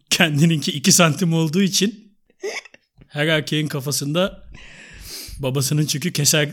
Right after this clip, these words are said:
sapı gibi kalır. Çok küçükken görüp oran oran tukurmuştuk. Sonra da bir daha görmediği için hep hayalinde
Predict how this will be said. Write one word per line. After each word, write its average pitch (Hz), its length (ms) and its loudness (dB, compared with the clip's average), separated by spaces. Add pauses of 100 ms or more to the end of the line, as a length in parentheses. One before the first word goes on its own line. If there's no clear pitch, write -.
(120)
sapı 151 280 -4
gibi 131 200 -4
kalır. 117 400 -8 (280)
Çok 139 220 -8
küçükken 143 480 -2
görüp 127 300 -4
oran 139 220 -2
oran 127 260 -4
tukurmuştuk. 127 560 -6
Sonra 139 240 -4
da 139 100 -6
bir 131 60 -8
daha 139 120 -4
görmediği 143 520 -4
için 208 340 -6 (680)
hep 151 220 -16
hayalinde 139 760 -2